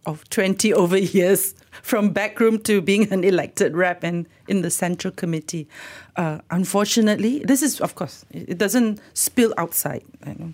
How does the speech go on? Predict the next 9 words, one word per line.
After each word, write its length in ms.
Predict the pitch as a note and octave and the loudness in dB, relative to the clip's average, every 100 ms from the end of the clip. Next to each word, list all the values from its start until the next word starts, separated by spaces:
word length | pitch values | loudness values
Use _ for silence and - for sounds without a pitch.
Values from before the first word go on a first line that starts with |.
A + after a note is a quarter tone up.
| - | -12
to 100 | - | -10
affect, 360 | D#3 - F#3 - _ - | -8 -6 -6 -8 _ -12
say, 160 | - | -8
your 200 | D3+ D3+ | -8 -6
residents 640 | D3 D#3 - D#3 E3 D#3+ D#3+ | -4 -4 -4 -4 -4 -4 -4
or 80 | D#3 | -6
your 200 | D3+ D3 - - - | -6 -10 -14 -20 -12
constituents. 640 | - E3+ - F#3+ G3+ F3+ - | -4 -2 -2 -2 -2 -2 -2
But 180 | F3+ | -6